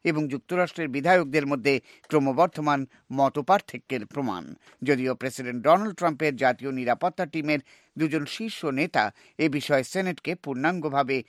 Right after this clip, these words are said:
গোপন বৈঠকে অবহিত করেছেন। তুরস্কে সৌদি কনসুলেটে ভিন্ন মতাবলম্বী সৌদি সাংবাদিককে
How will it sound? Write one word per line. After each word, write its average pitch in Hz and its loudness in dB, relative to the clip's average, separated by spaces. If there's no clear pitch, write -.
গোপন 147 -2
বৈঠকে 147 -4
অবহিত 123 6
করেছেন। 107 -6
তুরস্কে 254 2
সৌদি 240 0
কনসুলেটে 196 0
ভিন্ন 185 -4
মতাবলম্বী 165 0
সৌদি 170 -4
সাংবাদিককে 147 -2